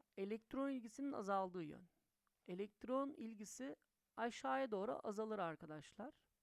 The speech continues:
E, bu yönde neler artar diyor. Arkadaşlar, aşağıya doğru, sola ve aşağıya doğru artan üç tane özelliğimiz vardı. Neydi? Atom yarıçapı, metalik aktiflik, bir de bazik karakterdi.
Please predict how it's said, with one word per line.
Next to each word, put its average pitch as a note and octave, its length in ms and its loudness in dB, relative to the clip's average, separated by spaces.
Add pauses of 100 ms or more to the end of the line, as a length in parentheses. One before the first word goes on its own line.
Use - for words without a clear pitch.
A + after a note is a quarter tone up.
(500)
E, E3 260 -2
bu C4 120 4
yönde D4 420 4
neler C4 240 2
artar E3 520 0
diyor. G3 140 -20 (580)
Arkadaşlar, A#3 640 -2 (460)
aşağıya B3 520 2
doğru, F3 320 0 (220)
sola G#3 580 0
ve A#3 120 2
aşağıya G#3 440 0
doğru D#3 220 0 (100)
artan A#3 480 4
üç C4+ 200 -2
tane G#3 240 -2
özelliğimiz F3 520 -2
vardı. D#3+ 220 -16 (120)
Neydi? A#3+ 420 0 (520)
Atom B3 460 6 (240)
yarıçapı, F#3 680 -2 (500)
metalik G3+ 480 2 (100)
aktiflik, - 640 0
bir A3+ 100 -2
de B3 140 2
bazik A#3 260 2
karakterdi. F3+ 720 -4